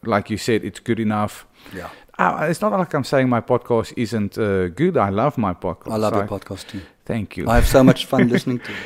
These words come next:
Speaker 1: And, um, I just have this problem, like, I always wanna be more successful.
Speaker 2: Yeah.
Speaker 1: And, like, I spoke to Anya the other day, my, um, my lady, and it's like, she's like, "Fuck, I feel,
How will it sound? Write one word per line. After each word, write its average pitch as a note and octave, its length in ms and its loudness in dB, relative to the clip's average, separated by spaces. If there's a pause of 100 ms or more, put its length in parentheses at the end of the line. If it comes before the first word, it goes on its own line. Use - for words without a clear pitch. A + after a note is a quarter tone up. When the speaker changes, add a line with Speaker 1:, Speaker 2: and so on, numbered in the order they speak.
(280)
Speaker 1:
And, D#3+ 320 6
um, D#3+ 320 8 (340)
I D3 160 4
just F#3+ 260 2
have D#3+ 220 6
this D#3+ 160 2
problem, D3 420 4
like, C3 220 0
I B2+ 60 -6
always D3 380 -6
wanna B2+ 200 -4
be B2 160 -4
more G#2+ 260 -2
successful. - 640 -12
Speaker 2:
Yeah. F2+ 280 -8 (120)
Speaker 1:
And, C3 300 -2 (480)
like, C#3+ 220 0 (400)
I C#3 120 -4
spoke E3+ 340 2
to - 100 -2
Anya F#3+ 320 0
the D3+ 160 -4
other A2 260 -4
day, D#2 220 -4
my, G2+ 260 -6 (140)
um, G2 440 -8 (800)
my F#2+ 240 -2
lady, B2 400 4
and A2+ 160 2
it's B2 180 0
like, C3 360 2
she's F#3+ 260 0
like, D3+ 220 -4
"Fuck, - 340 -6
I F#3 80 -2
feel, D3 560 0